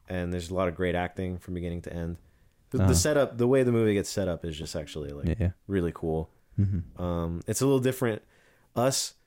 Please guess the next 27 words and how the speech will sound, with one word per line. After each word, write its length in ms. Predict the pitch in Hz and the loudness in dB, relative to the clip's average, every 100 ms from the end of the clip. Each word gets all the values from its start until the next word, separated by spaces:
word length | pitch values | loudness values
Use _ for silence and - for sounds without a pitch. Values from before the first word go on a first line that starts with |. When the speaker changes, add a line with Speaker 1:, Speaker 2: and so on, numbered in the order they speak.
| _ _ _ _ - | _ _ _ _ -2
Speaker 1:
with 140 | 127 131 | 0 2
Us, 380 | 120 135 - - - | 0 0 -4 -14 -8
is 260 | 107 101 | -6 -4
that 360 | 101 104 101 - _ _ _ _ _ _ _ _ _ _ _ - - | 0 0 0 -6 _ _ _ _ _ _ _ _ _ _ _ -20 -6
there's 320 | 113 123 113 | 0 2 2
a, 420 | 113 110 113 113 110 - | 0 0 2 2 0 0
a, 40 | |
like, 180 | 107 101 | 0 0
the, 200 | 107 101 | -2 0
uh, 200 | 98 92 | 0 0
the, 120 | 90 87 - | -2 -6 -6
the 120 | 120 110 | -2 0
people 320 | 135 131 143 | 0 0 0
double. 420 | 123 131 160 170 - _ - | 2 2 0 -2 -10 _ -6
What 160 | 117 131 | 0 0
are 40 | |
they, 100 | 127 | 2
what 140 | 117 | 2
are 40 | 135 | 2
they 80 | 143 | 2
called? 380 | - 131 139 131 | 0 0 0 -6
The, 440 | 101 92 85 85 80 - - | -2 0 0 -2 -4 -12 -4
Speaker 2:
I 20 | |
don't 140 | 135 90 | 0 4
Speaker 1:
the, 60 | |
Speaker 2:
remember. 400 | 87 82 82 87 - | 4 4 4 2 0
Speaker 1:
the 220 | 95 92 | -4 -4